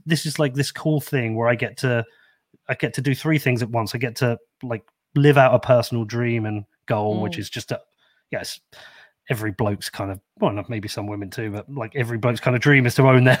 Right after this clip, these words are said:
Speaker 1: <laughs> their local football club. Um, I get to do that. I get to, uh, support my local town, which I love, and I also get to promote Bitcoin. I've just bring all, uh, uh,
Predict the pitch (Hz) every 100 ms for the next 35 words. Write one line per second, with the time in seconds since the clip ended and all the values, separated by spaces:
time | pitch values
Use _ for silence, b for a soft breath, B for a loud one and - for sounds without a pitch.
0 | - 220 175 131 139 135 120 131 123 107
1 | 117 110 110 B B B - 120 123 123
2 | 120 131 156 151 131 123 117 117 117 131
3 | 123 131 - 135 123 120 - 127 113 107
4 | 107 - 139 135 120 120 117 110 117 120
5 | 117 110 135 117 120 127 139 139 151 147
6 | - 151 - 156 143 175 - 123 117 -
7 | 131 - 135 131 120 127 165 135 _ _
8 | 131 143